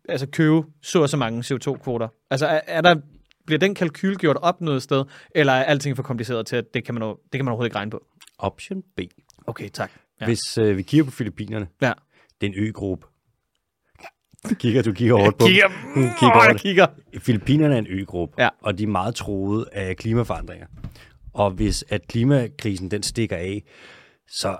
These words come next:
Speaker 2: altså, det kommer til at smadre Filippinerne. Så er der både det med, nu ved jeg ikke, hedder det orkaner, når det er der?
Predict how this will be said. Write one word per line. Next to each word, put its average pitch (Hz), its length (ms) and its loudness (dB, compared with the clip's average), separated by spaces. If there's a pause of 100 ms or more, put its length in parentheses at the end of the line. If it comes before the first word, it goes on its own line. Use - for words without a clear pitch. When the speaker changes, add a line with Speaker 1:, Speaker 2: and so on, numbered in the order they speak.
Speaker 2:
altså, 76 240 -8 (360)
det - 80 -14
kommer 76 160 -8
til 82 80 -10
at 80 60 -6
smadre 78 560 -6
Filippinerne. 87 640 -8 (100)
Så - 120 -8
er 87 40 -4
der 90 80 -4
både 95 320 -2
det 95 120 -4
med, 87 200 -4 (120)
nu 120 60 -6
ved 139 80 -6
jeg 139 40 -6
ikke, - 140 -14
hedder 135 120 0
det 120 140 -6
orkaner, 156 500 -6
når 147 140 -4
det 117 120 -6
er 123 40 -6
der? 123 280 -6